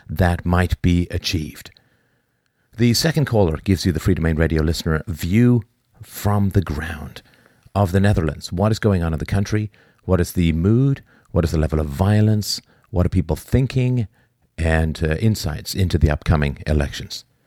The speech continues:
The third caller wanted to know, why does the price go up whenever the government gets involved in anything? And we talked about some of the basic principles, but this did transition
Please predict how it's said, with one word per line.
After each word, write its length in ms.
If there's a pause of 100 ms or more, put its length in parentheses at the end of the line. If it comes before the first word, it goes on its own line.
(960)
The 180
third 320
caller 240
wanted 260
to 80
know, 220
why 260
does 160
the 60
price 320
go 180
up 240 (840)
whenever 460
the 80
government 480 (560)
gets 240
involved 340
in 220
anything? 640
And 100
we 100
talked 220
about 200
some 100
of 60
the 60
basic 320
principles, 520 (720)
but 380
this 240
did 320
transition 800